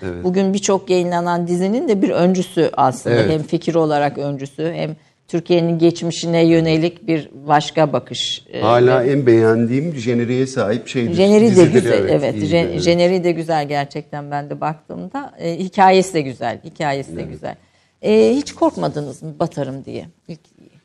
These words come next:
Speaker 1: Ee, şöyle korkmak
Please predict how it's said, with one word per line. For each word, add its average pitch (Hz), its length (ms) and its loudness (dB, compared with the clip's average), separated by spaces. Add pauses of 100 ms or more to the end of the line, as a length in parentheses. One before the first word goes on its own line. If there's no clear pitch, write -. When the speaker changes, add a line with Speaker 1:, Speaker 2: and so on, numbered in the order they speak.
(1120)
Speaker 1:
Ee, 87 440 -8
şöyle 120 580 0
korkmak 110 480 -4